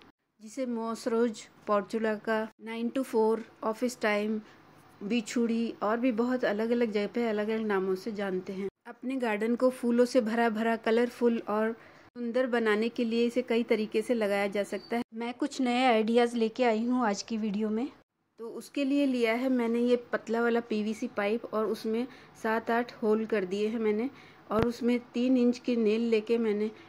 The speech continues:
प्लायर की हेल्प से उनको कस दिया है हर होल में। और फिर बाद में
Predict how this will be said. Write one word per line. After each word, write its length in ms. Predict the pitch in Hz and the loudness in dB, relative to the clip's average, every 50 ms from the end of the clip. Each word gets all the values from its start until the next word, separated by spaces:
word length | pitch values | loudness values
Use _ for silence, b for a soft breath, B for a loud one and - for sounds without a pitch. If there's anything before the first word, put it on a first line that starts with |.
| B - | B -4
प्लायर 320 | - 214 202 202 202 220 220 | 0 0 2 2 0 0 -2
की 160 | 214 240 240 | 0 0 0
हेल्प 260 | 220 226 214 202 208 | 0 0 -2 -4 -4
से 240 | - - - 226 233 | -8 -6 -2 -2 0
उनको 400 | 226 220 202 208 202 185 226 233 | 0 0 0 -2 0 2 0 0
कस 280 | - - 220 202 - 208 | 0 -2 -2 -2 -4 -6
दिया 280 | 190 208 208 202 196 | -4 -4 -2 -2 -2
है 260 | 190 185 208 214 226 B B B B B B B - - | -4 -4 -6 -6 -6 B B B B B B B -6 -2
हर 160 | 208 220 233 | 0 0 0
होल 300 | 233 214 220 208 214 214 | 0 -2 -2 -2 -2 -2
में। 220 | 214 214 226 269 277 B B B B B B B B - - - | 0 -2 -2 -2 -4 B B B B B B B B -20 -10 -4
और 160 | 214 214 226 220 | -2 0 0 0
फिर 180 | 220 - 262 226 | 0 0 0 0
बाद 280 | 208 220 208 208 202 | 2 2 2 2 2
में 360 | 226 233 233 240 240 240 - | 0 0 0 0 -2 -4 -6